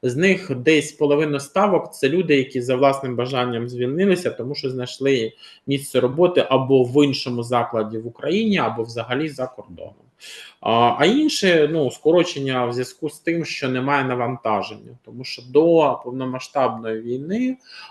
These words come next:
в нас було близько вісімнадцять з половиною тисяч дітей, а на сьогодні ми маємо дванадцять двісті п'ятдесят. Тому нема дітей, нема навантаження, нема фінансування, нема заробітних плат. Таким чином, кожен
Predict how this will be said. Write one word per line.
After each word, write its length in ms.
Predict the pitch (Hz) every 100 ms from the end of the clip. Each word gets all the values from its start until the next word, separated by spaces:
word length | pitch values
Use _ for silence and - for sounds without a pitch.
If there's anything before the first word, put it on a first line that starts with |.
| _
в 160 | 117 135
нас 220 | 156 139
було 320 | 127 135 131
близько 460 | 123 147 151 - 120
вісімнадцять 580 | 120 123 131 131 -
з 40 | -
половиною 460 | - 123 131 117
тисяч 400 | 113 113 120 113
дітей, 560 | - 123 185 214 226 220
а 80 | -
на 80 | 110
сьогодні 340 | - 120 156
ми 120 | 139 113
маємо 320 | 120 135 123
дванадцять 760 | 113 117 123 135 - 110 - _ _ _ _ _ _ _ - -
двісті 340 | 117 143 139
п'ятдесят. 560 | 120 120 123 117 104 -
Тому 480 | 113 127 127 117 - - -
нема 340 | 135 160 165
дітей, 380 | 143 143 196 202
нема 240 | 147 131
навантаження, 800 | 143 139 139 135 107 101 101 101
нема 240 | 110 127 143
фінансування, 1200 | 131 120 120 - 127 156 156 139 131 123 110 110 _ _
нема 320 | 120 120 135
заробітних 480 | 127 120 113 - 113 -
плат. 160 | - - - - - - -
Таким 320 | 117 - 175
чином, 440 | - 196 190 147 139
кожен 400 | 160 160 135 135